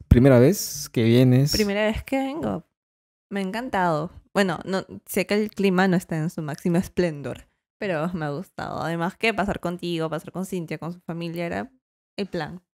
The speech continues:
Speaker 2: Me ha gustado.
Speaker 1: Llevas dos semanitas. Sí, sé, sé que el clima no ha sido tan fuerte porque nosotros te hemos dicho que el calor, el calor,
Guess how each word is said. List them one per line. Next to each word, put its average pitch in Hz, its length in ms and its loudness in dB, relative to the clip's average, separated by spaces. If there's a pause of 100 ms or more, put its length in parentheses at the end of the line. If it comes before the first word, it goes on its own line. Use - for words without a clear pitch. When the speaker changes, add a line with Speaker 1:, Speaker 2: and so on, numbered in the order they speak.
Speaker 2:
Me - 100 -10
ha - 20 -8
gustado. - 320 -12 (220)
Speaker 1:
Llevas 233 240 12
dos 214 120 10
semanitas. 202 800 8 (140)
Sí, 185 160 10
sé, 151 180 10
sé - 180 8
que 180 100 8
el 143 60 6
clima 151 280 10
no 143 200 10
ha 135 60 10
sido 139 340 8
tan 143 400 10
fuerte 139 520 8
porque 131 240 0
nosotros 131 400 2
te 143 80 0
hemos 127 160 2
dicho 131 260 0
que 127 100 0
el 123 120 0
calor, 127 340 8
el 117 140 2
calor, 123 380 8